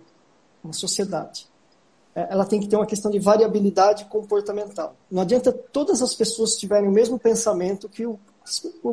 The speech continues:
a sociedade não evolui. Então tem a pessoa com pensamento X, Y, ideologia, tal, religião, e isso promove a variabilidade.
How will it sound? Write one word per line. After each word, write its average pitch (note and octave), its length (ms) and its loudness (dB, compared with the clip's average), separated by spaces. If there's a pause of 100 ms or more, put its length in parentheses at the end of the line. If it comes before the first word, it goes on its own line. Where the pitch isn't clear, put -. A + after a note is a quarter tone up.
(100)
a - 40 -4
sociedade G3+ 520 4
não A3 80 2
evolui. G#3 460 0 (340)
Então B3+ 160 4
tem A#3+ 140 0
a A3 60 -2
pessoa F3+ 280 -6
com - 60 -12
pensamento F3+ 440 -8
X, E3+ 400 -6
Y, F#3+ 300 -8
ideologia, F3 580 0
tal, F3+ 220 0
religião, F#3 540 0 (240)
e A#3 80 4
isso A#3 220 0
promove A3 420 4
a - 20 4
variabilidade. E3 840 -4